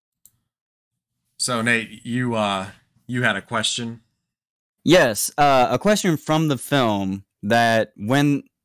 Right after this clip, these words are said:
Speaker 2: they asked just left me baffled because it sounds like such a ridiculous question.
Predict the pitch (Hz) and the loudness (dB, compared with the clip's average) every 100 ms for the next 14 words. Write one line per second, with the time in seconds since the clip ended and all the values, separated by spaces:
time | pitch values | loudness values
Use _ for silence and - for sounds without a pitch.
0 | _ 104 127 120 - 139 135 101 - - | _ 0 2 0 -2 0 0 -2 -6 -14
1 | _ - 110 131 120 - 117 127 120 113 | _ -8 2 2 2 -2 0 0 2 -2
2 | 110 113 117 107 104 107 110 104 92 107 | 0 0 -2 -4 -4 0 0 0 -2 -6
3 | 98 - - 117 117 104 - - 110 107 | -6 -6 -2 0 2 -2 -4 -4 -2 -2
4 | 95 113 107 101 85 - 160 165 - 98 | -2 -2 -2 -4 -6 -4 -2 -2 -2 -6
5 | 92 | -6